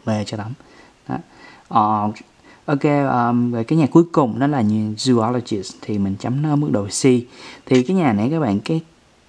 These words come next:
giống như cái ý tưởng của họ rất là hay. Có nghĩa là họ làm nước hoa, ờ, lấy ý tưởng của, ờ, một cái, ờ,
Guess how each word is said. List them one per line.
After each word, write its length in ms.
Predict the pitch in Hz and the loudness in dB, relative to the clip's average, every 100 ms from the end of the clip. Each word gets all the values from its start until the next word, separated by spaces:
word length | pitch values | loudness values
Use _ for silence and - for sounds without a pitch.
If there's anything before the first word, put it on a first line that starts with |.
| _ | _
giống 100 | 170 | 2
như 80 | 170 | 2
cái 120 | 160 | 2
ý 160 | - 190 | 0 2
tưởng 240 | 175 - 143 | 0 0 0
của 80 | |
họ 240 | 160 104 95 | 0 0 0
rất 140 | 135 | 0
là 80 | 151 | -2
hay. 220 | - 117 117 _ _ _ | -2 -4 -4 _ _ _
Có 100 | 156 | 0
nghĩa 140 | 131 | 2
là 240 | 127 123 95 | 2 0 0
họ 220 | 110 107 | -2 -2
làm 240 | 107 92 | 0 0
nước 120 | 131 | -2
hoa, 320 | - 127 113 104 - - - _ | -2 -2 0 -2 -10 -20 -20 _
ờ, 380 | 135 110 104 | -2 -2 -2
lấy 120 | 104 151 | 0 0
ý 140 | 151 - | 0 -2
tưởng 320 | 85 85 123 | -4 -2 -2
của, 280 | - 101 123 | -2 -4 -2
ờ, 280 | 135 123 | 0 0
một 260 | 113 107 92 - | 0 -2 -4 -6
cái, 240 | 151 151 | -4 0
ờ, 300 | 143 120 107 | 0 -2 -4